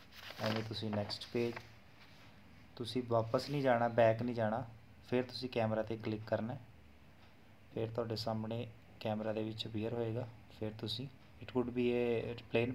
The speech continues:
page, ਅਗਰ ਤੁਸੀਂ ਡਾਇਗ੍ਰਾਮ ਬਣਾ ਰਹੇ, ਰੂਲਡ ਪੇਜ ਵੀ ਹੋ ਸਕਦਾ ਉਹ। ਕਲਿੱਕ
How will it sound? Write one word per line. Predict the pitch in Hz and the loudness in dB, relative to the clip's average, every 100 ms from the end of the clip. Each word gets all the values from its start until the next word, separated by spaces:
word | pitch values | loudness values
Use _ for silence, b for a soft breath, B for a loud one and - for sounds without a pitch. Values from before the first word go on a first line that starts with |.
| 127 | 0
page, | 120 123 | 0 0
ਅਗਰ | 117 | -2
ਤੁਸੀਂ | 117 113 113 | -4 -4 0
ਡਾਇਗ੍ਰਾਮ | 107 107 110 | 2 2 0
ਬਣਾ | 117 113 | 0 2
ਰਹੇ, | 107 | 2
ਰੂਲਡ | 104 104 | 0 -2
ਪੇਜ | 104 107 | 0 0
ਵੀ | 107 107 | 2 0
ਹੋ | |
ਸਕਦਾ | 104 101 95 95 | -2 -2 -4 -4
ਉਹ। | 101 110 - - - - - - - - - - - - - - - - | -6 -10 -18 -20 -20 -20 -20 -20 -20 -20 -20 -20 -20 2 6 6 4 -8
ਕਲਿੱਕ | - 117 | -6 -6